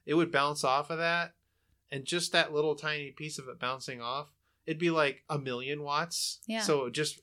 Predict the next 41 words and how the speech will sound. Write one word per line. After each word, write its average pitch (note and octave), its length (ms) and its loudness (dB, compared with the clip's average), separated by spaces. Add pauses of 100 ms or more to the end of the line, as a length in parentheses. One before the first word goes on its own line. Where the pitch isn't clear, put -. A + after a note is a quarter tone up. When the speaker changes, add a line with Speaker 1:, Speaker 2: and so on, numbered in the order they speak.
Speaker 1:
a C3+ 120 0
random C#3 460 2
reflection C3 580 -2
of C#3 60 -6
that C#3 260 0
would A#2+ 140 -2
hit C3 200 -6
something D3+ 680 -6
randomly D3+ 720 -2
with B2+ 160 -4
a A2+ 40 -2
million C3+ 420 -6
watts D3+ 280 0
Speaker 2:
Yeah. F#3+ 40 -8
Speaker 1:
instead C3 260 -4
of A#2 80 -2
a A2+ 60 -2
hundred A#2+ 220 -4
million D3 340 -10
watts, D3+ 380 -8 (340)
and D3+ 80 -2
you'd D#3 100 2
have D#3 140 4
the B2+ 60 -6
same C3+ 260 0
effect. G#2+ 540 -2 (240)
When D3+ 120 -2
you F3 100 2
turned F3 260 2
it D3 80 -2
on, C#3+ 240 0
everybody C#3 360 0
in B2+ 60 -4
the A#2 80 -8
room A#2+ 220 -8
would G#2+ 100 -8
just G#2 180 -14
explode. A2 460 -4 (380)
Speaker 2:
<laughs> D4 60 12 (1300)
Yeah, E3+ 160 2
that's, E3 520 -4